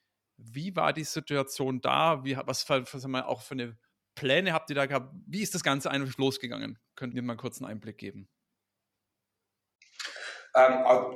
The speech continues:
Speaker 2: dann würde ich mal probieren, äh, das zu erläutern. Ähm, und zwanzig,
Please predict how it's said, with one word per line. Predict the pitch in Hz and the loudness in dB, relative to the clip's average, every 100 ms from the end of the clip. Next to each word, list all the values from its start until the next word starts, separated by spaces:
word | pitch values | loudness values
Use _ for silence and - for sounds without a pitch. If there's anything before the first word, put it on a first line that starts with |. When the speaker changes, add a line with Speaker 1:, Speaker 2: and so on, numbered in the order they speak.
| - - | -10 -2
Speaker 2:
dann | 117 127 127 | 2 4 4
würde | 131 127 | 2 2
ich | 123 | 4
mal | 139 123 120 | 8 8 6
probieren, | - 127 123 123 127 | 2 8 8 8 8
äh, | 113 113 117 - - - - - - - | 10 10 10 4 -2 -10 -12 -14 -10 -2
das | 123 123 | 0 8
zu | |
erläutern. | 113 113 117 117 143 147 | 10 12 10 8 4 2
Ähm, | - - 117 120 123 127 - | 0 6 10 10 8 4 6
und | 131 131 131 131 - - - _ _ _ _ _ _ - | 8 8 6 0 -6 -10 -20 _ _ _ _ _ _ 2
zwanzig, | 135 131 135 143 135 - - - - | 8 8 8 4 4 4 -2 -8 -18